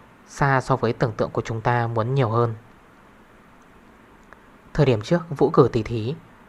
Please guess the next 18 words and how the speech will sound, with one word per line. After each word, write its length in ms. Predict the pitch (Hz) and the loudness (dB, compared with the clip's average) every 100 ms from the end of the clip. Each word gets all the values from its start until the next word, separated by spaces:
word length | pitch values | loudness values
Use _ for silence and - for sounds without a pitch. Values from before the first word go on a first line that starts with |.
| - | -8
cũng 160 | - 139 | 0 2
không 180 | - 160 | 2 2
có 100 | 135 | 4
gặp 300 | 147 - - | 2 -2 -2
được 240 | 120 - | -2 0
bao 180 | 139 143 | 0 2
nhiêu 300 | 139 139 127 | 2 2 2
tử 140 | 135 | -2
khí 140 | 110 123 | -2 -4
cao 160 | - | -2
thủ, 220 | 143 135 104 - - - | 0 0 -2 -12 -20 -4
Trường 180 | 139 117 | -2 -2
Sinh 160 | 135 | -4
nói. 260 | 123 104 110 - - - - - - | -4 -4 -8 -14 -20 -20 -20 -20 -20
Trương 180 | - 156 | -4 0
Mạc 160 | 120 - | 0 2
lắc 120 | 147 | 2
đầu. 220 | 135 101 | 2 0